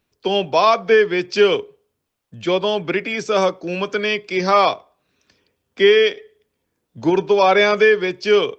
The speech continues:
ਜਿਹੜਾ ਨਿਸ਼ਾਨ ਸਾਹਿਬ ਚੜਿਆ ਹੋਇਆ, ਜਿਹਦੇ ਉੱਤੇ ਕਿਰਪਾਨ ਵਿਚਾਲੇ ਢਾਲ, ਥੱਲੇ ਕਟਾਰ ਨੀਲੇ ਰੰਗ ਦਾ, ਇਹ ਸੰਗਤਾਂ ਨੂੰ ਸੇਧ ਦਿੰਦਾ,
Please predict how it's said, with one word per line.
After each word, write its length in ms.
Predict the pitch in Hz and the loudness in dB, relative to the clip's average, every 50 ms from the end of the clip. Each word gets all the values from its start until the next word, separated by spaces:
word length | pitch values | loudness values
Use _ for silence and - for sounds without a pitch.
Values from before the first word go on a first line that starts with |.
| _ _ | _ _
ਜਿਹੜਾ 340 | 123 - 196 202 220 220 214 | -8 -6 -2 0 0 0 0
ਨਿਸ਼ਾਨ 500 | 196 180 156 139 - 156 170 180 190 196 | 0 -6 -10 -10 -8 -6 -6 -6 -6 -6
ਸਾਹਿਬ 360 | 185 - 202 190 196 202 196 | -8 -6 -6 -4 -4 -4 -4
ਚੜਿਆ 460 | 190 190 - 196 196 220 220 220 214 | -6 -6 -6 -4 -2 0 2 2 0
ਹੋਇਆ, 300 | 196 180 185 190 202 202 | 0 -2 -2 0 0 0
ਜਿਹਦੇ 300 | 202 160 190 202 180 220 | -2 -2 -8 -8 -4 -2
ਉੱਤੇ 380 | 220 202 196 202 - 208 208 202 | -2 -2 -2 -2 -2 0 0 0
ਕਿਰਪਾਨ 560 | 208 196 190 180 185 - 180 180 185 190 190 | -2 -4 -6 -6 -6 -6 -6 -6 -6 -6 -6
ਵਿਚਾਲੇ 460 | 180 190 185 190 190 185 190 202 202 | -8 -10 -8 -4 -4 -2 -2 -2 -4
ਢਾਲ, 420 | 196 202 - 196 180 156 151 165 185 | -4 -4 -4 -2 -2 -2 -2 -2 -4
ਥੱਲੇ 360 | - - 175 165 175 190 196 | -8 -12 -12 -8 -6 -6 -6
ਕਟਾਰ 500 | 196 196 190 - 175 170 170 180 185 175 | -6 -8 -10 -6 -4 -2 -2 -2 -2 -6
ਨੀਲੇ 440 | 180 170 165 170 175 180 196 202 190 | -8 -10 -12 -8 -4 -2 0 0 0
ਰੰਗ 240 | 180 165 165 170 160 | 0 -2 -6 -6 -6
ਦਾ, 460 | 170 185 202 196 196 - - - _ _ _ _ _ _ _ _ _ _ - | -2 0 0 2 2 0 -2 -6 _ _ _ _ _ _ _ _ _ _ -6
ਇਹ 500 | 180 190 208 202 196 214 233 233 233 220 - - _ _ _ _ _ _ | -2 -2 0 0 2 2 2 2 2 0 -2 -6 _ _ _ _ _ _
ਸੰਗਤਾਂ 600 | _ - - 185 170 175 180 190 196 208 208 214 | _ -16 -10 -8 -8 -6 -6 -4 -4 -2 -2 -4
ਨੂੰ 140 | 214 226 214 | -6 -8 -10
ਸੇਧ 420 | - - - 202 214 247 262 262 | -10 -6 -2 2 4 4 4 2
ਦਿੰਦਾ, 640 | 185 185 202 190 190 202 214 208 202 160 113 - | 0 -6 -8 -6 -2 0 2 2 2 0 -2 -6